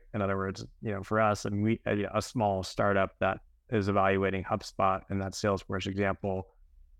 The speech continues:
without quantity, right? 'Cause, you know, you need, if you think of the permutations on that Salesforce to selling to sixteen different industries across three different size bands, and they have twenty different products,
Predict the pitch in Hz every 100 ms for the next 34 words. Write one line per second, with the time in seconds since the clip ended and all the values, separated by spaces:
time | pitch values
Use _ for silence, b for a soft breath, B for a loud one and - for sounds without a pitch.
0 | _ 123 110 98 - - 185 117 95 92
1 | - 110 107 - - 113 101 120 - -
2 | - 110 98 107 117 113 107 104 - -
3 | - - _ - 104 110 117 104 123 107
4 | 98 113 104 101 101 98 98 - 110 104
5 | 113 101 - 98 - 104 98 95 - -
6 | - 107 101 - 104 107 98 - 101 101
7 | - 104 98 - _ _ _ _ - 117
8 | 110 98 104 - 107 104 98 107 101 101
9 | 101 101 98 101 - 101 104 95 - 104
10 | 135 123 104 - -